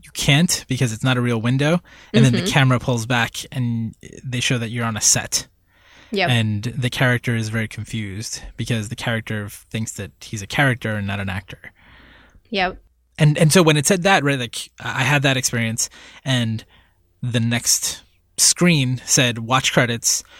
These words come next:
Speaker 1: or go back." And I decided to just watch the credits. I was like, "No, I'm gonna accept this as an ending, and I'm not gonna go back and, and do it again."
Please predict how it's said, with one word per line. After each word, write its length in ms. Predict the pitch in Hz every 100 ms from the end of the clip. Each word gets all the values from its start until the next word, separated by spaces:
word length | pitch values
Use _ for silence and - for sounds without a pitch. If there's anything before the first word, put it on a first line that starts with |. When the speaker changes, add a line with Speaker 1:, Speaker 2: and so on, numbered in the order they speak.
| - -
Speaker 1:
or 140 | 131
go 220 | 120 123
back." 520 | 117 120 - - - _ _ _ -
And 160 | 147 131
I 100 | 143
decided 380 | 165 170 156 139
to 80 | 127
just 180 | 123 117
watch 240 | 110 -
the 80 | 104
credits. 320 | - 101 -
I 60 | 120
was 80 |
like, 160 | 113 120
"No, 80 | 170
I'm 120 | 156
gonna 120 | 208
accept 440 | 147 - - 143 -
this 220 | 135 - -
as 180 | 139 131
an 100 | 123
ending, 400 | 135 120 107 104
and 120 | 120
I'm 80 | 123
not 100 | 123
gonna 160 | 120 113
go 140 | 113
back 420 | 107 107 - -
and, 220 | 117 104
and 200 | 113 110
do 160 | 110 107
it 80 | 101
again." 360 | 104 98 78